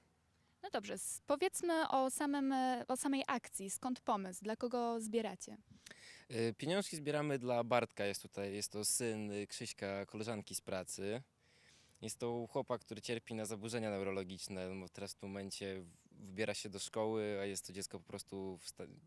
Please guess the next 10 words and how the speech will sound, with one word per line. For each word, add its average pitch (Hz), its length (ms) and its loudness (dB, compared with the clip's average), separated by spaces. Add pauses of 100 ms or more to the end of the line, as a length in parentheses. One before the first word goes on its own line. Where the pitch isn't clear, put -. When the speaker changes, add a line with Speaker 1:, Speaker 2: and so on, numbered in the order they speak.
(200)
Speaker 2:
jest 113 280 -6
niesamodzielny, 113 640 -2
tak, 98 220 -6
nie 107 120 -4
ma 104 100 -2
jakichś 101 380 -4
swoich 110 300 -6
odruchów, 107 720 -2
nie 98 160 -4
mówi, 101 680 -4